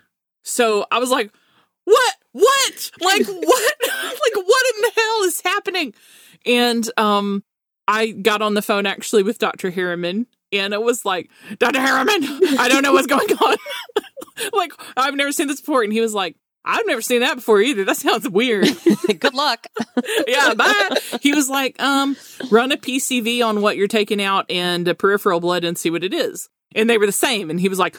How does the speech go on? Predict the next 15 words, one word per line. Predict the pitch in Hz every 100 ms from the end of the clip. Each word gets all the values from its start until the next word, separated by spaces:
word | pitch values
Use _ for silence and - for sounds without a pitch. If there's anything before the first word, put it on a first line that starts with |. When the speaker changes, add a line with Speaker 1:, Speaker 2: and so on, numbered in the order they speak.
| -
Speaker 1:
"Well, | 190
you | 269
got | 302 294
an | 294
active | 302 269 269
bleed." | 233 320 254 185
So, | -
like, | 220 208
we | 214
had | 208 202
to |
go | 180 151
back | - 294 294
into | 277 277
surgery, | - 247 240 247 240